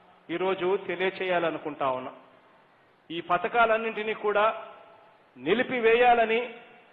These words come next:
ఎల్లో పార్టీలు, ఎల్లో మీడియా,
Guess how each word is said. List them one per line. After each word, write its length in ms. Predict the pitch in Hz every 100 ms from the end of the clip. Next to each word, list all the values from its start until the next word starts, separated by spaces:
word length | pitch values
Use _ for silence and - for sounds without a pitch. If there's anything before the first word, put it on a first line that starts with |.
| _ _ _ _ _
ఎల్లో 400 | 127 151 220 233
పార్టీలు, 640 | 220 214 220 233 226 220 226 - - - _ _ _ _ _ _ _
ఎల్లో 420 | 127 151 214 240 226
మీడియా, 560 | 220 240 240 240 233